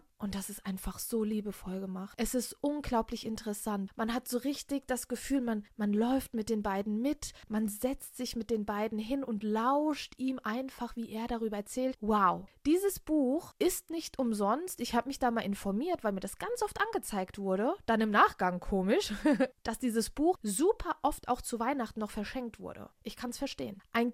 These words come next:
ganz, ganz tolles Buch. Also eine ganz große Leseempfehlung. Und ich würde sogar sagen, dieses Buch gehört zu den Top drei meiner Highlights aus dem vergangenen Jahr. Wow, oder? Und somit kommen wir auch schon zu Buch vier für heute.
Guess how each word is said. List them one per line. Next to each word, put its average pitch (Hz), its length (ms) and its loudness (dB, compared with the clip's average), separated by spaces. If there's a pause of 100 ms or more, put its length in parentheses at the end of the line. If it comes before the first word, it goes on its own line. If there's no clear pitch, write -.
ganz, 330 380 4
ganz 269 260 0
tolles 247 320 2
Buch. 202 260 -6
Also 226 280 2
eine 233 160 -2
ganz 277 400 0
große 320 280 -2
Leseempfehlung. 262 640 0
Und 240 100 -6
ich 226 120 -6
würde 311 180 0
sogar 233 260 2
sagen, 214 360 0
dieses 285 300 0
Buch 285 260 0 (160)
gehört 247 300 4
zu 277 100 -2
den 240 140 -2
Top - 260 -4
drei 226 380 6
meiner 240 380 2
Highlights 240 400 2
aus 196 100 -6
dem 233 140 -6
vergangenen 180 480 -4
Jahr. 160 260 -8
Wow, 156 300 -2 (100)
oder? 220 260 -2 (260)
Und 240 360 4
somit 226 460 2
kommen 233 240 2
wir - 160 2
auch 202 140 2
schon 214 280 -2
zu 214 280 -4
Buch 208 340 -4
vier - 520 -2 (120)
für 180 400 0
heute. 175 920 4